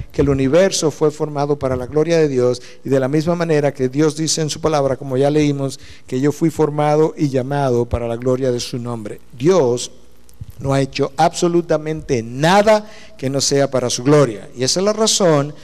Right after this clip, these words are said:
por la que Pablo dice, ya sea que tú comas o bebas, ¿qué puede ser más trivial que comer y beber? Esta mañana la mayoría de nosotros, todos, ya comimos y bebimos.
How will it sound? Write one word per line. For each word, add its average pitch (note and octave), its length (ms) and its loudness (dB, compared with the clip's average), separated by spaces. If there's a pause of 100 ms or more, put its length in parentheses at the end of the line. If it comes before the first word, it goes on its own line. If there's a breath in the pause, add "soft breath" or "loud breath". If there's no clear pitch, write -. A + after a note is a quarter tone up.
(160 loud breath)
por C#3 120 -2
la B2+ 80 -2
que C3+ 120 -6
Pablo D3 300 2
dice, C#3+ 260 -4
ya C#3 140 -2
sea E3 160 -2
que D#3 140 -2
tú - 180 -10
comas B3 600 2
o E3 120 4
bebas, C#3+ 400 4
¿qué G#3+ 120 0
puede A#3+ 220 4
ser A3+ 160 0
más G3+ 180 0
trivial D#3+ 420 2
que D#3 120 0
comer C#3+ 300 2
y D3 40 6
beber? C#3 380 4 (240 loud breath)
Esta F3 240 0
mañana F#3+ 320 0
la F3+ 100 2
mayoría D#3+ 340 2
de F3+ 80 0
nosotros, D3+ 540 0
todos, E3+ 280 4
ya D3+ 140 0
comimos E3+ 400 2
y E3 40 2
bebimos. D3+ 680 0